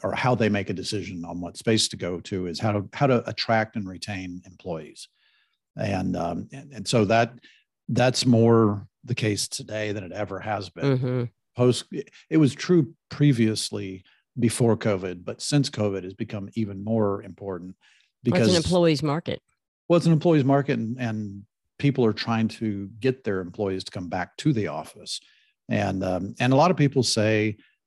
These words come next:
Speaker 1: "Hey, it's a lot, we're getting ju-, we're just as productive with people working from home as go-, coming to the office."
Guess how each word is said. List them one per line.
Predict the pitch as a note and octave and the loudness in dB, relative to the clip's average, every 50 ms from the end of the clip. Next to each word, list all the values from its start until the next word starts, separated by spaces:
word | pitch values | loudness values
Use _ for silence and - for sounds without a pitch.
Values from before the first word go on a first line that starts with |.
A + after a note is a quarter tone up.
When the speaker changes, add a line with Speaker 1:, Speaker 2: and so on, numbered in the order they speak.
| _ _ | _ _
Speaker 1:
"Hey, | - A#2 A2 G#2 | 2 4 4 4
it's | G#2 G2 - | 2 0 -2
a | - F2 | -4 -4
lot, | E2+ F2 G2+ A2 A#2+ A#2 A#2+ B2 _ _ E3+ E3 | -4 -2 0 2 0 0 -2 -4 _ _ -16 -6
we're | D3+ C3 A#2+ A#2+ | -2 0 0 2
getting | A2+ C3+ B2+ A2+ G#2 F#2+ F#2 F#2+ | 4 4 2 2 0 -4 -8 -6
ju-, | G2 B2+ C#3 C3 C3 C#3+ | -4 -2 -2 -2 -2 -4
we're | B2+ A2+ | -8 -6
just | G#2 C#3 E3 D#3 - D#3 | -4 -4 -4 -4 -6 -10
as | C#3 - | -12 -14
productive | _ _ B2 A2+ A2+ A2+ A2 - A#2+ A2+ G#2+ G#2 G2+ G2 _ | _ _ -4 -2 -2 -2 -2 -4 -6 -6 -6 -8 -10 -14 _
with | A2 G#2+ - | -14 -10 -2
people | B2 A#2 - A2 G2+ | -2 -2 -2 -2 -8
working | G2 G2 - G2+ G2 | -8 -8 -10 -14 -18
from | G2+ G#2 G2 | -16 -18 -14
home | F2+ G2+ G2 F#2 F#2 F#2 F2+ G2 G2+ _ _ _ _ _ _ _ _ _ | -8 -6 -6 -6 -6 -8 -10 -14 -16 _ _ _ _ _ _ _ _ _
as | C#3+ G#2+ G2+ F#2+ F#2+ F#2+ F#2 - - - - - A#2+ | 0 2 2 2 2 0 -2 -4 -6 -8 -8 -10 -6
go-, | - - G#2+ | -4 -4 -4
coming | - - - A2 G2+ G2 | -2 2 2 2 2 2
to | G2 | 0
the | G2 G2 | 2 2
office." | F#2+ F#2 F2+ - - F#2+ F2 - | 2 2 0 -2 -6 -12 -14 -14